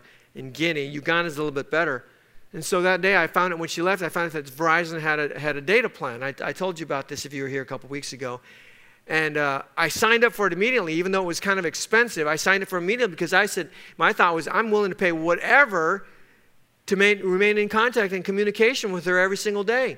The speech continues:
And so I did. And so someone, and someone gave me a hundred dollars. Anonymous gave me a hundred dollars,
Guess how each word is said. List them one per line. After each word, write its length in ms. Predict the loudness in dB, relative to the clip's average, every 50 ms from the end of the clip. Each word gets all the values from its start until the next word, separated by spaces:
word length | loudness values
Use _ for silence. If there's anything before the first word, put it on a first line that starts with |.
| -12 _ _ -20 -20 -16
And 120 | -10 -6 -2
so 160 | 0 2 4
I 100 | 4 2
did. 300 | 4 4 4 4 4 2
And 120 | 0 -2
so 120 | 0 0 0
someone, 320 | 2 4 2 2 2 0 -2
and 160 | -2 0 2
someone 240 | 2 2 2 2 2
gave 180 | 2 2 2
me 120 | 4 2 2
a 60 | 4
hundred 220 | 4 4 4 4 6
dollars. 640 | 6 6 6 6 4 2 0 0 -4 -8 -12 -14 -14 _ _ _ _ _ _ _ -20 _ _ _ _ _ _ _ _ -14 -8
Anonymous 440 | -2 4 6 8 8 8 8 6 2
gave 140 | 0 0 2
me 80 | 2
a 40 | 2
hundred 220 | 4 4 2 4 4
dollars, 340 | 6 6 6 4 2 0